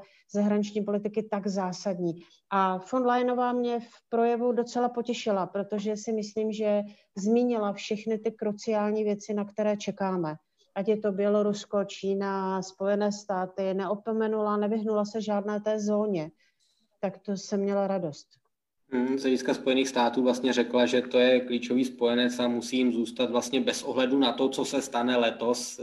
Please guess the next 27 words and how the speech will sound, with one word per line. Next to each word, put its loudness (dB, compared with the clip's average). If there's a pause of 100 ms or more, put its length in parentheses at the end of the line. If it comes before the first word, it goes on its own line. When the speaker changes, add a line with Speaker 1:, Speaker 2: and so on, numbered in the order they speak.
(120)
Speaker 2:
jinými -2
slovy 0
bez -4
ohledu -2
na -2
to, -4
kdo 2
vyhraje 2 (500)
americké 2
prezidentské 2
volby. 2 (420)
Eh, 0 (160)
Kateřina 0
Šubová 0
se -2
ptá, -2
můžeme 0
v 0
následujících -2
letech -4
očekávat -4
velkou -2
institucionální -6
reformu -2
přenastavující -6
dosavadní -4
spolupráci -2